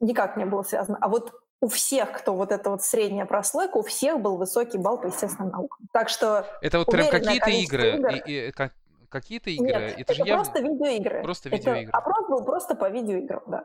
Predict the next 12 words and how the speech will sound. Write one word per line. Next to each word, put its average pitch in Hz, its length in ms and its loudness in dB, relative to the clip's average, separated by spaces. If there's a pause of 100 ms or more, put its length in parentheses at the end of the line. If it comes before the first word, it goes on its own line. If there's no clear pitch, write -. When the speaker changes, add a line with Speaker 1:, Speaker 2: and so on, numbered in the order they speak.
(120)
Speaker 1:
Вот. 190 340 -2
Но 277 160 2
я, 302 220 2
конечно, 277 400 0
всегда 226 320 0
ратую 214 400 0
за 190 300 2
видеоигры, 226 580 0
в - 80 -12
которых 226 400 0
есть 202 180 -2
история. - 480 -4